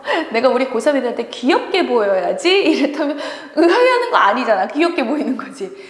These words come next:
이건 그러니까 문맥상 보라는 소리야, 문맥상. 얘들아, 내가 수업 시간에 하는 농담은 농담으로 끝나는 거 아닌 거 알지? 다 하고 싶은 말인 거예요. 자, 어찌됐건, 자, 밑으로 내려옵니다.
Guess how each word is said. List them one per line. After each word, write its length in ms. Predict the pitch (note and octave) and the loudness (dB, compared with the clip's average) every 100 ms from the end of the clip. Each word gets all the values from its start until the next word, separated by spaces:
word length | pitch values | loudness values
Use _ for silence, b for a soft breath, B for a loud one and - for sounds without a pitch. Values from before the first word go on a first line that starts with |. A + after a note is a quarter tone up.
| B - | B -12
이건 380 | E4 E4+ D#4+ A#3 | -2 2 2 0
그러니까 280 | C#4 A#3+ | -2 0
문맥상 600 | G3+ A#3 F4+ A4 B4+ F#4+ C4 | 0 0 0 0 -2 -4 -2
보라는 280 | G#3+ F#3+ | -2 -2
소리야, 240 | G#3+ G#3+ G#3 | -4 -6 -6
문맥상. 840 | G#3 A3+ B3+ - - F#2 - - B B B - | -8 -10 -8 -8 -8 -10 -10 -16 B B B -4
얘들아, 340 | A3 G#3+ G3+ - B B B - | 2 2 2 -4 B B B -6
내가 240 | A3+ C#4+ | 0 2
수업 240 | C#4 G4+ G#4 | 2 0 -2
시간에 300 | G4+ E4+ C#4 | 0 0 0
하는 280 | C#4+ A#3+ A3 | 0 -2 -6
농담은 680 | F#3+ G#3+ A#3+ B3+ A3+ - - - | -6 -4 -4 -4 -6 -10 -16 -14
농담으로 520 | G#3 G#3+ C4 C#4 C4 | -8 -2 0 2 0
끝나는 320 | C#4 C#4+ B3 | -2 -2 -2
거 80 | C4+ | 0
아닌 180 | C#4+ G#3+ | -2 -2
거 60 | C#4 | -4
알지? 600 | C4 - - D#4 C#4 - B B B - | -6 -8 -10 -10 -10 -14 B B B -20
다 80 | - - - | -18 -14 -8
하고 140 | F#4+ | -6
싶은 200 | F4 E4+ | -6 -2
말인 320 | C#4 F3+ F#3+ | 0 0 -2
거예요. 340 | - - F#3 F3+ B B B | -4 -4 -4 -8 B B B
자, 120 | - | 2
어찌됐건, 680 | G3 G3 C#4+ C4 G#3+ B3+ F#4 | 4 4 2 4 4 4 4
자, 100 | A#3 | 0
밑으로 280 | A3 - A#3+ | 0 -2 2
내려옵니다. 880 | G3+ G#3 G3+ G#3 C4 E4 - - | 2 2 -2 0 2 2 0 -8